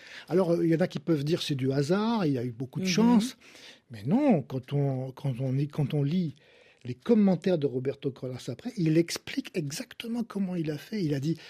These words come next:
Speaker 1: c'était, c'était à Lyon, au, à, au stade de Gerland. Il expliquait qu'il y avait une publicité pour la Poste, je crois,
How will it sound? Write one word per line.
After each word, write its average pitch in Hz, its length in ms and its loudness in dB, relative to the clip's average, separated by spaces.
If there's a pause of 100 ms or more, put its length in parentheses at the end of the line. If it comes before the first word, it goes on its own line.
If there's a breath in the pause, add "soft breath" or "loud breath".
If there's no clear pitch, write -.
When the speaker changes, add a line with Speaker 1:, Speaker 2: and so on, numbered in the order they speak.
(400 loud breath)
Speaker 1:
c'était, 175 300 0
c'était 175 340 4
à 143 140 2
Lyon, 165 380 4
au, 127 240 2
à, 123 220 -6
au 135 100 -6
stade 131 280 -6
de 123 100 -4
Gerland. 135 480 -2 (480 soft breath)
Il 156 80 -2
expliquait 151 320 -2
qu'il 156 80 4
y 160 80 6
avait 151 160 6
une 143 140 4
publicité 160 800 0
pour 131 240 -6
la 117 120 -6
Poste, - 480 -8
je 127 120 -6
crois, 190 260 -10